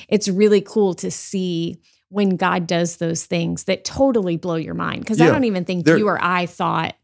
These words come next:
Speaker 2: No, no, no. They're things that, that, that I could have never pulled off on my own.
Speaker 1: Right.
Speaker 2: You know, it's like, "Are you kidding me? Like,
Speaker 1: Yeah.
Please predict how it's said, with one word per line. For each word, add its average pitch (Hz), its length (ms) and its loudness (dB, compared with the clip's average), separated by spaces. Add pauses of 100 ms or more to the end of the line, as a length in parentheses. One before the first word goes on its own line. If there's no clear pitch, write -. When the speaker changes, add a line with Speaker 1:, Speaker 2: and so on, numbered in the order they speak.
(160)
Speaker 2:
No, 196 160 6
no, 175 120 6
no. 139 100 8
They're 113 160 6
things 156 380 2
that, 113 360 2
that, 110 260 0 (260)
that 113 260 2 (320)
I 123 160 4
could 147 160 2
have 113 80 2
never 104 240 2
pulled 104 240 2
off 87 240 4
on 90 100 0
my 80 180 0
own. 76 260 0
Speaker 1:
Right. 117 120 2
Speaker 2:
You 127 80 8
know, 104 200 4
it's 107 120 2
like, 85 320 0 (220)
"Are 123 80 4
you 147 200 0
kidding 156 500 2
me? 190 400 2
Like, - 280 0
Speaker 1:
Yeah. 190 280 -6